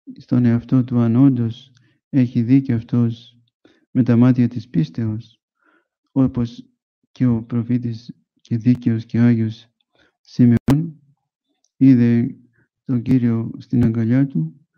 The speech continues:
άραγε και ο καθένας από εμάς έχει δει τον Κύριο, έχει βιώσει τη χαρά και την ειρήνη και την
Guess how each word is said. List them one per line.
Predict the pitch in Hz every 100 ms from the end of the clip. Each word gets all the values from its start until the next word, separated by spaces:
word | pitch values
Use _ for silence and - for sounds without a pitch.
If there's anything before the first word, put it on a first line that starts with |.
| _ _ _ -
άραγε | 131 127 123
και | 120
ο | 131
καθένας | 131 120 123 120
από | 117 117
εμάς | 120 120 120 - _ _ _ _ _
έχει | - 123 117
δει | 113 131
τον | 131 127
Κύριο, | 143 143 135 120 123 - _ _ _
έχει | 139 131 127
βιώσει | 123 123 135 135 127
τη | 131 120
χαρά | 120 117 127
και | 123 123
την | - 113
ειρήνη | 110 123 135 117 120 - _ _ _ _ _ _ _
και | _ 123 117
την | 120 120 117 120